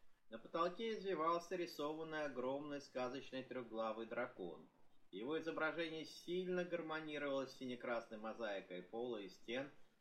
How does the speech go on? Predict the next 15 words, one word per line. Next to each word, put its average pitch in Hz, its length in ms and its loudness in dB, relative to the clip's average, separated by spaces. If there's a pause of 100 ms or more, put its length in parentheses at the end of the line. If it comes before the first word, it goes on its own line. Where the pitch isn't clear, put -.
и - 80 -8
создавало 175 680 6
общее 139 260 -2
впечатление 139 600 -4
чего-то 131 400 -2
сверхволшебного, 117 1160 -2
грозного. 123 880 -4 (1000)
Мы, 170 200 0
затаив 139 440 2
дыхание 123 480 0
от 101 80 -6
такой 110 300 -2
красоты, 95 520 -6
тихонечко 110 680 -4
прошли, 95 600 -6